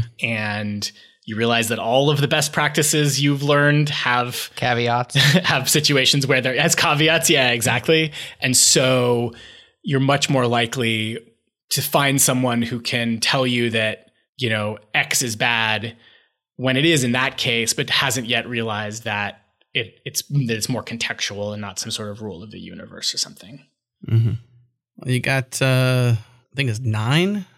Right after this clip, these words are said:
Speaker 3: total posts in this series.
Speaker 2: Plus the Q and A.
Speaker 1: Oh, ten, nine or ten, something like that.
Speaker 3: Oh, I,
Speaker 1: Yeah.
Speaker 3: I just counted them and I
Speaker 1: Mm-hmm.
Speaker 3: forgot my count, so I apologize. I literally just counted them.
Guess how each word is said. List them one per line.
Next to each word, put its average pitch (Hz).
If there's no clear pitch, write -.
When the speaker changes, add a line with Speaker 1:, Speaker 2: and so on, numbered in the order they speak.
Speaker 3:
total 185
posts -
in 160
this 165
series. 185
Speaker 2:
Plus 123
the 127
Q 135
and 113
A. 123
Speaker 1:
Oh, 110
ten, 151
nine 135
or 131
ten, 139
something 139
like 151
that. 151
Speaker 3:
Oh, 170
I, 160
Speaker 1:
Yeah. 113
Speaker 3:
I 139
just 185
counted 165
them 147
and 139
I 135
Speaker 1:
Mm-hmm. 127
Speaker 3:
forgot 127
my 123
count, 113
so 113
I 117
apologize. 107
I 120
literally 139
just 123
counted 123
them. 117